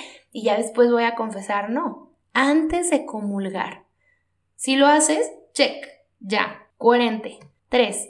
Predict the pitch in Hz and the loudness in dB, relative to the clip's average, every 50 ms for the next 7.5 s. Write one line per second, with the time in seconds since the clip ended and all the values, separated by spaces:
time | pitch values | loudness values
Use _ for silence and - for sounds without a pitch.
0 | - _ _ - 277 277 277 302 311 311 311 311 330 330 339 359 415 539 - - | -18 _ _ 4 4 6 8 8 8 8 8 8 8 6 6 6 2 0 -2 -4
1 | - - - _ _ _ - 269 277 302 311 311 330 330 320 339 370 403 403 403 | -8 -10 -18 _ _ _ 4 6 6 8 8 8 8 8 6 6 4 4 2 2
2 | - 311 320 311 311 320 330 330 294 226 220 220 - - 269 254 285 320 339 339 | 2 6 8 8 8 8 8 6 4 4 4 2 2 4 4 6 6 6 6 4
3 | 320 285 247 247 269 - - - - - - 254 240 233 - 220 202 196 196 - | 4 4 2 0 -2 -4 -8 -14 -14 -2 0 0 0 2 0 -2 -2 -2 -4 -2
4 | - 254 277 277 - 370 359 311 311 - - 277 277 - 403 - - - _ _ | 4 4 4 4 4 4 4 4 2 -2 -2 -4 -4 -4 -4 -8 -12 -20 _ _
5 | _ - - 240 233 233 226 233 233 247 254 247 233 214 226 - - - - - | _ -6 -4 -4 -4 -2 -2 -2 0 0 0 0 0 -2 -4 -8 -10 -12 -18 -20
6 | - - - - - - - - _ _ _ _ - - 370 392 403 427 427 427 | -20 -20 -20 -20 -20 -20 -20 -20 _ _ _ _ -2 0 0 2 2 2 0 0
7 | 427 415 415 415 427 415 415 - - - | 0 0 2 2 2 2 2 0 -2 -4